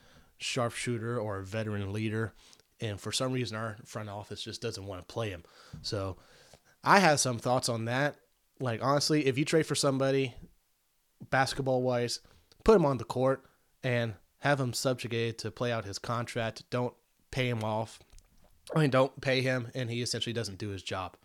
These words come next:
I mean, that's, that's just my honest opinion. And Andre Iguodala just had to cry his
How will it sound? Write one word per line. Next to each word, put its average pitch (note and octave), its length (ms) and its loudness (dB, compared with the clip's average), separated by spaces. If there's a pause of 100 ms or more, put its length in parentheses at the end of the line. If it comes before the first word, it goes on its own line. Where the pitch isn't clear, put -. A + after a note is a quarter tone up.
(800)
I A#2 100 -2
mean, G2+ 100 -2
that's, G#2+ 340 -4
that's A2+ 180 -4
just - 140 -8
my G#2 180 -4
honest F2+ 220 -6
opinion. G2 380 -8
And F#2+ 160 -8
Andre G#2 420 -4
Iguodala G2 380 -4
just F#2+ 200 -8
had G#2 120 -6
to G2 80 -8
cry G#2+ 340 -2
his G#2 400 -6